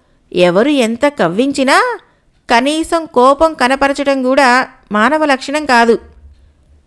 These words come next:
కాంతయ్య, కోటయ్యే కాక అక్కడ చేరిన వారంతా నిశ్చేష్టులై విన్నారు.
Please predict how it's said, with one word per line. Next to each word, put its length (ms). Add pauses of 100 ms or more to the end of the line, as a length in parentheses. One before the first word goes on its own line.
(300)
కాంతయ్య, 680
కోటయ్యే 420
కాక 640 (460)
అక్కడ 280
చేరిన 480
వారంతా 760 (120)
నిశ్చేష్టులై 800
విన్నారు. 420